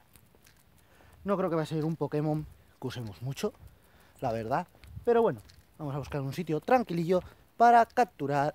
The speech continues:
a, al Pokémon legendario Celebi. Bueno, pues aquí ya estamos.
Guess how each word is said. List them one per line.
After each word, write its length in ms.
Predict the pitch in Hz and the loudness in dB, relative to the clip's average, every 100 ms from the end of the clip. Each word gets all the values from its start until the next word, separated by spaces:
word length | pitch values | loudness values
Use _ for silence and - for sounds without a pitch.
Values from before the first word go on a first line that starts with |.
| - | -2
a, 340 | 143 120 113 - - | 0 0 -4 -10 2
al 140 | 170 | 4
Pokémon 280 | 160 156 143 | 4 0 -2
legendario 640 | 135 - 120 127 131 127 127 | -4 -6 -6 -4 -2 -4 -10
Celebi. 520 | - 190 123 104 101 - - - - - - - - - - - - - - - - - _ _ - - - _ - - - - - - - | 0 2 2 -4 -12 -18 -20 -20 -16 -16 -16 -18 -20 -20 -20 -20 -18 -18 -20 -18 -18 -18 _ _ -20 -20 -20 _ -20 -20 -20 -20 -20 -20 -8
Bueno, 380 | 277 415 302 156 | -2 6 8 8
pues 300 | - 185 - | 8 6 8
aquí 280 | 165 - 220 | 4 4 6
ya 120 | 180 | 6
estamos. 580 | 151 - 170 180 185 - | 8 6 8 10 8 4